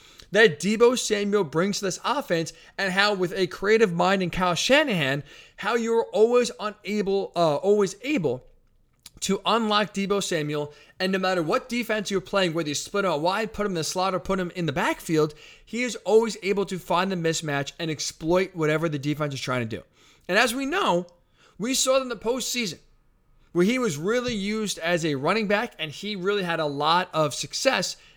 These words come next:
in that role. So he fits exactly what Kyle Shanahan's trying to do.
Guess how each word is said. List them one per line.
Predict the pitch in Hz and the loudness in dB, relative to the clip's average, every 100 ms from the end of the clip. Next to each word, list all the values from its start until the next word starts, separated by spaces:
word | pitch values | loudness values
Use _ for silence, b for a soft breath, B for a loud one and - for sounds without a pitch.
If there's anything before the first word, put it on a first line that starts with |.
| b | b
in | 190 196 | -2 4
that | 190 175 | 4 4
role. | 156 143 - - _ _ _ _ b b | 4 2 2 -12 _ _ _ _ b b
So | b 190 | b 0
he | 156 247 320 | 2 2 0
fits | - 277 - | 0 -6 -6
exactly | 202 135 165 180 214 240 | -6 -2 2 2 0 -2
what | 220 | -4
Kyle | - 180 190 | -2 0 2
Shanahan's | 196 190 170 165 170 | 0 -2 -4 -4 -6
trying | - 139 143 | -6 -6 -6
to | 147 | -6
do. | 160 104 | -8 -8